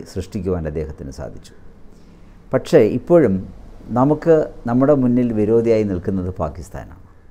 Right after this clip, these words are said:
പിന്നെ കൂടെ കൂടെ ചില ത്രെട്ടുകൾ മറ്റുള്ള രാജ്യങ്ങൾ, പ്രത്യേകിച്ച് അമേരിക്കയിൽ നിന്നും വന്നുകൊണ്ടിരിക്കുന്നു. ഈ അടുത്ത അഞ്ച് വർഷക്കാലം ഈ പാകിസ്ഥാനുമായിട്ടുള്ള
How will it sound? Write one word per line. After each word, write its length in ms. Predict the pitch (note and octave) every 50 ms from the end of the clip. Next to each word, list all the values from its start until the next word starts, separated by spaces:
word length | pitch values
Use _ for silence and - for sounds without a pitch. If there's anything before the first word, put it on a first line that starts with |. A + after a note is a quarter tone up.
| - - - - - - - - - - - - - - - - _ -
പിന്നെ 240 | A#2+ A#2+ B2 C3+ B2+ B2+ -
കൂടെ 200 | A#2 A#2 A#2 A2+ A2+
കൂടെ 220 | A2 G#2+ G2+ G#2 G2 - - - - - - -
ചില 160 | G#2 G2+ G2+ G2 -
ത്രെട്ടുകൾ 420 | G2+ F#2+ F#2 - - G2+ F#2 F2+ F2+ F#2 - - - - - - _ _ _ - _ - -
മറ്റുള്ള 300 | G2 F#2+ F#2+ - F#2+ F#2 F2 F2
രാജ്യങ്ങൾ, 360 | E2+ E2+ D2+ E2 D#2 D2+ D2+ D2+ -
പ്രത്യേകിച്ച് 360 | F#2 D#2 E2 D#2+ D#2 - F2+ E2
അമേരിക്കയിൽ 420 | D#2+ D#2+ E2 D#2+ D#2 D2+ E2 D2+ C#2+
നിന്നും 160 | C#2+ D2 E2+ F2
വന്നുകൊണ്ടിരിക്കുന്നു. 680 | E2 D2 C#2+ C#2+ B1+ A#1 - B1 A1+ - - - - - _ - - - - - - - - _ - - - C#3+
ഈ 20 | D#3 E3+ D3+
അടുത്ത 200 | C#3+ D3 C3+ D#3+ D#3 C3+ -
അഞ്ച് 160 | A#2+ B2+ A#2 B2 A#2+
വർഷക്കാലം 580 | G#2+ - B2 G#2 - D2+ C#2+ C2+ A1+ G1+ - - - _ _ - - - - _ - - _ _ _ _ - - - C#3+ E3+
ഈ 40 | F#3 - - - - - _ _ - - - - - -
പാകിസ്ഥാനുമായിട്ടുള്ള 840 | A2+ A2 - C#3+ B2+ - - C3+ B2+ A#2+ A2+ A2 G#2 G2 F#2+ F#2+